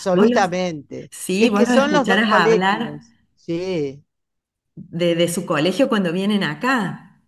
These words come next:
Speaker 2: Sí, sí,
Speaker 1: Eh, y
Speaker 2: sí.
Speaker 1: eso es muy
Speaker 2: Son
Speaker 1: importante, ¿no?
Speaker 2: colegios pares.
Speaker 1: Claro.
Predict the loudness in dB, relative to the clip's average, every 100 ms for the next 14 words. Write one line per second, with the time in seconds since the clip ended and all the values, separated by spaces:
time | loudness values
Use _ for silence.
0 | _ -4 -4 -4 -8 -10 -10 -8 -6 -6
1 | -6 -2 2 4 2 0 -4 -6 0 0
2 | 0 0 2 2 2 -2 0 0 0 0
3 | -4 -8 -10 -20 -20 _ _ _ -2 -2
4 | -4